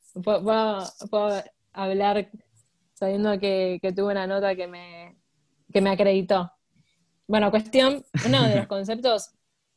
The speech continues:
Speaker 1: o sea, literalmente lo principal, porque es lo que te dan en el C B C, es que es re importante como, como persona poder tener esto que, que se denomina, probablemente lo, lo conozcas, tipo, que es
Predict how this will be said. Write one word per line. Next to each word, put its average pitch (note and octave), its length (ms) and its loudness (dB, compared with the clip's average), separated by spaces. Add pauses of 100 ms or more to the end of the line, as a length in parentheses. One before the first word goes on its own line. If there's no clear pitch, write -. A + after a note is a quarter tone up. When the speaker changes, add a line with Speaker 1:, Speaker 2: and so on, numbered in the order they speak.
(140)
Speaker 1:
o - 80 -12
sea, G3 180 0
literalmente A3+ 400 0
lo G#3+ 80 0
principal, G3+ 340 -2
porque G3 140 -2
es G3 40 -6
lo G3 60 -2
que F3+ 80 -8
te F#3 80 -6
dan G3+ 140 -6
en G3 100 -10
el F#3 60 -16
C A3 120 -4
B G3+ 100 -2
C, G#3+ 320 -4 (680)
es G#3+ 100 -6
que A#3+ 60 -2
es A3+ 40 2
re A#3+ 60 0
importante A#3 440 -2
como, F#3+ 300 -6 (100)
como F#3 200 -6
persona G#3 380 -4
poder G3 200 -2
tener G3 200 -4
esto G#3 200 -4
que, - 280 -8
que F3 100 -12
se - 200 -6
denomina, F#3+ 580 -2 (220)
probablemente A#3 580 4
lo, F3 180 -4
lo F3 240 -8
conozcas, G3 720 -8
tipo, F3 260 -8
que F3 100 -6
es - 220 -10